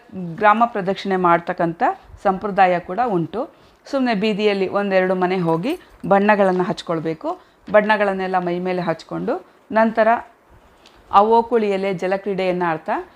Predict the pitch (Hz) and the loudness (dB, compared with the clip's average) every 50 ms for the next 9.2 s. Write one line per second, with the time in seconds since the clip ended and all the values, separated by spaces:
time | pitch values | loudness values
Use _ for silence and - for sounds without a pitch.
0 | - - - - - - - 202 202 208 196 208 190 180 180 180 175 180 170 160 | -20 -20 -20 -20 -12 -4 -2 0 2 2 2 2 2 0 0 0 2 2 2 2
1 | 156 185 202 208 208 196 190 190 - 180 170 170 170 165 165 165 156 156 156 151 | 0 -2 -4 -4 -4 -4 -6 -6 -4 -4 -2 -2 -2 -2 -2 -2 -4 -4 -6 -6
2 | 147 151 151 - - - 269 - - 180 180 - 214 208 202 196 185 175 170 165 | -6 -6 -6 -6 -8 -8 -6 -4 -4 -4 -2 -2 -2 0 0 0 0 0 -2 -4
3 | - 175 - 175 170 175 180 175 - 165 170 175 175 170 165 165 165 170 180 190 | -8 -8 -10 -10 -8 -8 -8 -8 -6 -6 -4 -4 -4 -4 -4 -4 -4 -4 -6 -6
4 | 190 - _ - _ _ - 160 175 190 190 - 226 208 220 208 190 175 190 180 | -8 -10 _ -20 _ _ -6 -2 -2 -2 -2 -2 -2 0 2 0 0 -2 -6 -6
5 | - 185 170 170 170 170 170 160 160 160 156 156 - 156 170 160 151 185 196 - | -4 -4 -2 -2 -2 -4 -4 -2 -2 -2 -2 -2 -4 -6 -8 -12 -10 -10 -10 -10
6 | - - - - - - - 190 190 180 - 190 185 185 180 - - - 170 185 | -12 -14 -20 -20 -20 -16 -12 -10 -10 -10 -8 -8 -8 -8 -8 -8 -8 -6 -4 -4
7 | 190 196 190 220 214 208 196 196 190 185 190 175 175 175 175 175 170 - 170 165 | -2 -2 -2 0 0 2 2 0 0 0 0 -2 0 0 0 -2 -4 -4 -6 -8
8 | - 170 165 170 - 240 247 170 180 180 175 180 175 175 165 165 165 160 156 165 | -8 -8 -8 -6 -6 -6 -4 -2 -2 -2 -2 -2 -2 -2 -4 -4 -4 -4 -4 -4
9 | 165 165 170 202 | -4 -4 -4 -4